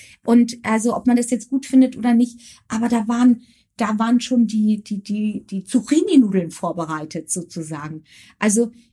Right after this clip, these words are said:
da gibt es zum Beispiel ja auch die Möglichkeiten, wenn man gerne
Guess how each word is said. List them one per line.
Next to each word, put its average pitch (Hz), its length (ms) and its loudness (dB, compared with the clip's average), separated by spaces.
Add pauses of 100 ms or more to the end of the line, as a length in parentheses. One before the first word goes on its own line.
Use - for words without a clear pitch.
(140)
da 247 100 4
gibt 294 200 -6
es 262 80 -2
zum 285 100 2
Beispiel 269 260 0
ja 247 140 2
auch - 120 -6
die 247 140 4
Möglichkeiten, 180 760 0
wenn 185 120 0
man 175 220 -2 (560)
gerne 214 400 0